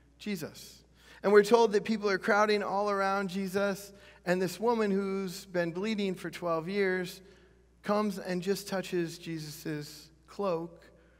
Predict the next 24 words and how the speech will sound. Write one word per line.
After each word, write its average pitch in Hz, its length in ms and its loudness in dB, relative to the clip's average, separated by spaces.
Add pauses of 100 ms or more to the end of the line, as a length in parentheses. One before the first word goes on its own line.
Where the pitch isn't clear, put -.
(640)
and 139 100 -6
she's 127 300 -8
healed. 190 480 -6 (880)
Jesus 262 420 6
says, 214 460 10
"Who 262 160 6
was 240 400 10
that 190 340 8
that 196 160 4
touched 240 440 2
me?" 170 520 0 (1500)
And 156 100 -4
the 160 80 -2
disciples 170 540 -2
are 170 80 -2
like, 151 180 -2
"Why 165 160 -2
are 262 60 -2
you 240 120 -2
asking 202 380 -2
us? 127 180 -8
There's 165 160 -10
people 196 380 -4
everywhere." 196 760 0